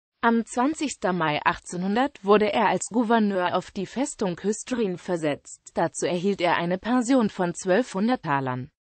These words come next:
Gleichzeitig gab er sein Regiment ab. Nach dem verlorenen Krieg von achtzehnhundertsechs wurde er achtzehnhundertsieben inaktiv gestellt. Bei der Kapitulation der Festung vor den Franzosen war er nicht beteiligt.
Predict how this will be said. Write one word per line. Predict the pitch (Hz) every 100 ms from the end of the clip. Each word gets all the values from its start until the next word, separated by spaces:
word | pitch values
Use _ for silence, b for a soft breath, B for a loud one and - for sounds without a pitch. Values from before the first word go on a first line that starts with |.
| _
Gleichzeitig | 220 208 262 - 302 285 294 277 -
gab | 185 -
er | 190
sein | 180 170 165
Regiment | 196 226 262 262 214 -
ab. | 143 131 - _ _ _ -
Nach | 208 311 -
dem | 185 180
verlorenen | 170 170 165 175 170 165
Krieg | 190 160 -
von | 190 -
achtzehnhundertsechs | 175 - 170 185 175 165 196 247 - -
wurde | 180 170
er | 170 175
achtzehnhundertsieben | - - 190 190 175 165 170 170
inaktiv | 180 269 190 - 165 151 -
gestellt. | 160 - 156 143
Bei | - 170
der | 165
Kapitulation | - 185 - 180 185 175 - - 185 240
der | 247 233
Festung | 277 311 - 220 240
vor | - 165
den | 170 180
Franzosen | - 175 - 196 190 226 269
war | 220 220
er | 254
nicht | 285 -
beteiligt. | 254 - 254 226 160 123 - -